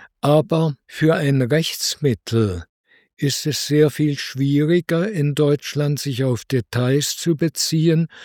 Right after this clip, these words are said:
Zum Beispiel ein Zeuge hat das und das gesagt und daraus sehr differenzierte Schlüsse zu ziehen für ein Rechtsmittel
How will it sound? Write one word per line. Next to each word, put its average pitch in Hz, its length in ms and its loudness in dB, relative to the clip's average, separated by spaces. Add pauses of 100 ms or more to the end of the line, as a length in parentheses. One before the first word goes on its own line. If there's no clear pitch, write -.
(220)
Zum 135 220 -4
Beispiel 135 460 0
ein 139 180 0
Zeuge 147 480 0
hat 135 200 -2
das 139 260 0
und 131 220 -2
das 143 320 -2
gesagt 156 520 -2 (420)
und 143 460 0
daraus 156 680 0
sehr 143 260 2
differenzierte 147 1160 -2
Schlüsse 135 580 -2
zu 151 200 -8
ziehen 156 520 0 (320)
für 143 260 0
ein 131 180 2
Rechtsmittel 156 840 -2